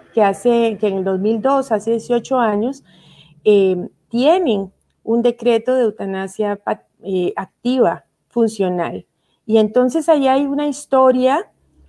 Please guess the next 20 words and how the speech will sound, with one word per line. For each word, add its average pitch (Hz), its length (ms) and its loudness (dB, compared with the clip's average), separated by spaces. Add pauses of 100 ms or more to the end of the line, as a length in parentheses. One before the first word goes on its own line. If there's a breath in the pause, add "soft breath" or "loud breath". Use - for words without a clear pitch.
(140)
de 214 440 4
cómo 240 240 0
se 262 140 -6
ha 240 160 0
manejado 262 720 -2
la 262 180 -2
ley 294 460 -2
y 247 80 -8
qué 233 180 -4
se 262 100 -8
está 254 200 -8
haciendo 254 580 -4
en, 220 400 -6
desde 190 340 -4
que 196 100 -12
se 190 140 -12
promulgó 196 460 -2
a 226 120 2
la 233 100 2
actualidad. 269 760 0